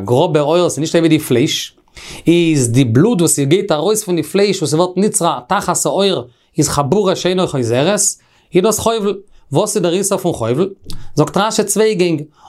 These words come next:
אדער וואס אין נטילת נשמה, א תולדא דשוחט, ווייל ער נעמט צו די נשמה פון די בלוט, אדם און הנפש, אז ער גיין רוב ראשונים. רש"י ברענגט נאך א גענג, אז ער אלס צובע, ווייל דער דם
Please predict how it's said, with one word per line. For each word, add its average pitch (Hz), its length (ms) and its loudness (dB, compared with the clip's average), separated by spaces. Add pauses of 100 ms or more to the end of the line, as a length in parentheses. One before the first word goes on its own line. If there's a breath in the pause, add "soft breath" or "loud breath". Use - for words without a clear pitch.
(120)
אדער 175 480 0
וואס 135 220 -2
אין 156 80 2
נטילת 180 400 0
נשמה, 151 440 2
א 135 100 -4
תולדא 175 300 0
דשוחט, 180 400 0
ווייל 123 220 -4 (520 loud breath)
ער 127 120 0
נעמט 170 200 0
צו 185 140 -2
די 180 100 2
נשמה 175 400 0
פון 143 200 -4
די 165 100 4
בלוט, 143 380 2
אדם 139 340 0
און 151 100 -2
הנפש, 160 480 -4
אז 143 160 0
ער 185 80 2
גיין 165 180 2
רוב 147 200 0
ראשונים. 208 520 -2 (580 loud breath)
רש"י 196 240 0
ברענגט 196 200 -2
נאך 214 200 0
א 196 40 0
גענג, 175 440 0
אז 151 220 -2
ער 147 80 2
אלס 151 160 -2
צובע, 185 460 2 (520 soft breath)
ווייל 127 160 0
דער 135 160 0
דם 202 460 -2